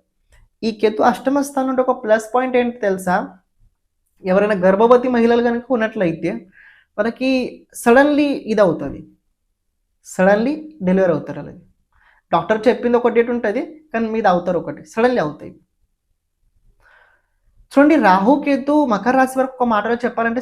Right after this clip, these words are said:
సెకండ్ హౌస్లో రాహు మంచి కారకుడు, సెకండ్ హౌస్ ధన ప్రాప్తి కోసం మంచి రాహు ఉంటాడు, కానీ రిలేషన్‌షిప్ పరంగా సరిగ్గా ఉండడు. కేతు అష్టమ స్థానం లోపల దైవీ పరంగా, స్పిరిచువల్ పరంగా ఒక విద్యార్థి ఎలా నేర్చుకోవాలి అలాంటి దృష్టికోణంతో కనుక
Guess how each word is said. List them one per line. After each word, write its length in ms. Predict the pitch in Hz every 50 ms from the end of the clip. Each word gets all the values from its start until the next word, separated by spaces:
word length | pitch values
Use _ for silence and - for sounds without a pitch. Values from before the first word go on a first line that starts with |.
| - -
సెకండ్ 260 | 196 190 220 226 233
హౌస్లో 180 | 233 - 247 233 220
రాహు 200 | 196 190 190 226 240 190 214
మంచి 200 | 208 233 233 277 -
కారకుడు, 380 | 226 196 185 180 175 180 147 - 190 -
సెకండ్ 220 | 185 180 202 196 220
హౌస్ 100 | 202 180 160
ధన 140 | 185 214 247 254 -
ప్రాప్తి 240 | 240 226 233 - 247 240
కోసం 180 | 233 226 - 247 233
మంచి 200 | 214 208 208 - 247 240 - 190
రాహు 180 | 180 190 226 233 220 208 190
ఉంటాడు, 280 | 185 185 185 151 139 - - _ - _ _ _ _
కానీ 140 | 226 233 226 - _ 196
రిలేషన్‌షిప్ 460 | 214 247 285 277 294 285 277 302 311 302
పరంగా 240 | 247 247 247 254 254 -
సరిగ్గా 280 | 226 208 208 196 185 160 156
ఉండడు. 240 | 151 147 139 - - - _ _ _ - _ _ _ _
కేతు 220 | 247 262 269 - - - 254
అష్టమ 280 | 233 - - 277 294 302 285
స్థానం 200 | 294 285 269 269 262
లోపల 280 | 254 254 254 262 269 277 254 - - - 180 160 160 165
దైవీ 260 | 196 220 240 240 285 277 262
పరంగా, 300 | 247 226 226 226 226 233 240 -
స్పిరిచువల్ 500 | - - 240 233 247 240 247 262 240 240 233
పరంగా 320 | 226 220 220 214 214 214 214 214 214 - - - _ _ 190
ఒక 140 | 185 190 202 196 190 190 175 156 - - - _ _ - 170 175
విద్యార్థి 680 | 190 185 185 160 160 226 247 254 254 254 - 262 262 254 - 175 190 190
ఎలా 140 | 185 202 220 208 196
నేర్చుకోవాలి 640 | 196 202 202 190 - 233 - 240 233 208 185 196 202 196 - -
అలాంటి 300 | 196 208 220 240 247 240 247 208
దృష్టికోణంతో 580 | 214 226 - - 269 262 - 247 247 247 247 247 240
కనుక 180 | 240 233 240